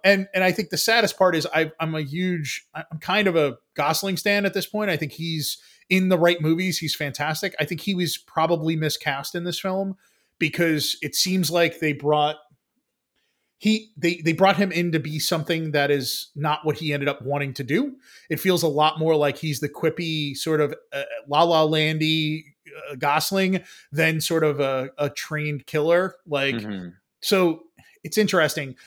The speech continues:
Speaker 1: I, I, there's some really funny moments. Chris Evans, uh, is, is amusing in it for sure. Uh, I think in, in an interview, he said that he, like, basically stole, like, ten villains from different movies he really loves and smashed them together.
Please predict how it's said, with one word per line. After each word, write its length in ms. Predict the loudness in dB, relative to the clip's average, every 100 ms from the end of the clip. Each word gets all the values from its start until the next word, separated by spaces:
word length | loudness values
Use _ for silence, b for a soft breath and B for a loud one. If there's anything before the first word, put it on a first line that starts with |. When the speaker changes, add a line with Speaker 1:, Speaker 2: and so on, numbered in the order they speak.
| b
Speaker 1:
I, 160 | 2 4
I, 100 | 2 0
there's 220 | 4 4
some 140 | 4 4
really 220 | 4 4
funny 260 | 0 -2
moments. 300 | 2 0 0
Chris 220 | 6 8 8
Evans, 520 | 6 4 2 -2 -2
uh, 360 | 0 4 4 2
is, 260 | 0 -4 -4
is 120 | -4 -4
amusing 360 | -2 -2 -2
in 80 | -4
it 120 | -4
for 120 | -6
sure. 480 | -6 0 2 2 0 b b b
Uh, 460 | -2 0 0 0 -4 -8 -10
I 140 | -8 -6
think 220 | -6 -8
in, 260 | -8 -6
in 160 | -4 -2
an 120 | -2
interview, 320 | -2 -2 0 -2
he 80 |
said 220 | 0 -2 0
that 80 |
he, 80 | 0
like, 200 | 0 -2
basically 400 | -4 -4 -4 -4
stole, 400 | -4 0 2 2
like, 200 | 0 -4 -6
ten 480 | -4 -2 -2 -4
villains 480 | -4 -4 -4 -4 -4
from 200 | -6 -4
different 280 | -4 -4 -6
movies 260 | -4 -2 -4
he 60 |
really 240 | -2 -2 -2
loves 340 | 0 -2 -4
and 120 | -8
smashed 340 | -4 -2 -2 -6
them 80 |
together. 420 | -6 -4 0 0